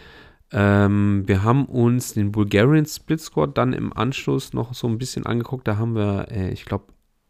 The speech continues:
einen Satz oder zwei Sätze noch gemacht. Also der war dann noch mehr oder weniger das anstrengendste.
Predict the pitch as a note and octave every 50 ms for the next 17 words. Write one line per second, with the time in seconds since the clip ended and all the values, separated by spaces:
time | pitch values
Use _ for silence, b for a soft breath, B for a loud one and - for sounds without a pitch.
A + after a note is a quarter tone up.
0 | _ _ _ _ _ _ _ - _ A#2 A#2 C3 D3+ D3+ D3+ D3+ D#3+ E3 F3 -
1 | - - A2+ G2+ - - - - G2+ G2 B2 C#3+ D3 D3+ E3+ - - - D#3+ D#3+
2 | D#3+ D#3 - _ - E3+ D#3+ E3+ F#3 - - - A2+ A2+ A#2 A2+ A2+ A#2+ B2 B2
3 | A2+ G#2+ G#2+ G#2 G#2 G2+ G#2+ - - - B B B B B B B B B B
4 | B B _ A2+ A2 A2 A2+ G#2+ A2 A2 G#2+ G#2 G#2+ G2 F#2+ - - _ _ -
5 | G2 A2+ C#3 D#3 - - - - - C#3+ C#3+ D#3 D#3 D#3+ E3+ E3 - - - D#3+
6 | F3 A3 A3+